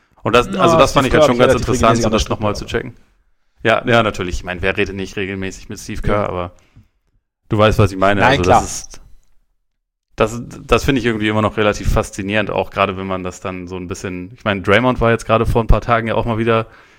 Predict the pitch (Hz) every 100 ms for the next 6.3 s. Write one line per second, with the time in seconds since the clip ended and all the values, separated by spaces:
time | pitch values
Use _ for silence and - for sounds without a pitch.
0 | _ _ 151 143 127 107 117 117 127 123
1 | 113 123 - 123 123 117 117 107 110 117
2 | - 104 101 - _ _ _ _ _ _
3 | 92 92 113 110 92 - 95 - 95 107
4 | 95 87 90 92 90 104 95 98 - 95
5 | 98 95 95 95 95 - 107 95 98 -
6 | - -